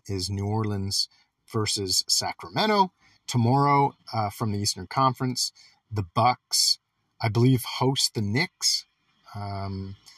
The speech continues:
and then, uh, which, which could be a fun game. I, I would have really loved to see Knicks Pacers, to be honest, and then Bulls Celtics. We'll see if we get either one of those matchups.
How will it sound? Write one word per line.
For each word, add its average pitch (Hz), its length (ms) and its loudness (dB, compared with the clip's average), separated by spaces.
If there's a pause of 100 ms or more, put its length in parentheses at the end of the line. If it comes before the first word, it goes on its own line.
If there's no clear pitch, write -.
(380)
and 104 200 0
then, 107 540 0 (340)
uh, 101 260 -4
which, - 420 -2
which - 360 -2
could 240 160 -2
be 170 100 6
a 127 40 4
fun 107 300 0
game. 107 340 -4
I, 127 260 0
I 147 60 2
would 165 140 2
have 196 120 -2
really 117 460 2
loved 104 240 -4
to 101 40 -4
see 104 340 -2 (300)
Knicks 117 360 0
Pacers, 107 580 -2
to 87 100 -14
be 92 140 -10
honest, 98 380 -6
and 92 100 -12
then 87 180 -14
Bulls 87 460 -10 (300)
Celtics. - 800 0 (260)
We'll 107 100 -8
see 104 220 -2
if 98 120 -6
we 98 120 -8
get 98 240 -6 (380)
either 107 200 0
one 117 200 2
of 110 80 2
those 95 200 -4
matchups. 92 520 -2